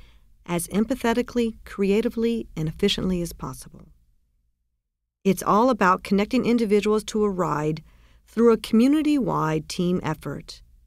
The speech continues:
This mobility management concept has been around for several years, but has emerged more prominently in the last decade or so. How were transportation solutions approached before mobility management? Historically,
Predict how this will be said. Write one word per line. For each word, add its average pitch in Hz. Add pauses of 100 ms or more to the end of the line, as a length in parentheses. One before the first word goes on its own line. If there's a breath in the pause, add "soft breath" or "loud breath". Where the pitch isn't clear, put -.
(500)
This 254
mobility 233
management 196
concept 175 (320)
has 214
been 262
around 269
for 277
several 262
years, 220 (600)
but 202
has 220
emerged 220
more 214
prominently 233
in 165
the 160
last 180
decade 160
or 139
so. - (1080)
How 277
were 359
transportation 285
solutions 233
approached -
before 302
mobility 170
management? 151 (600)
Historically, 226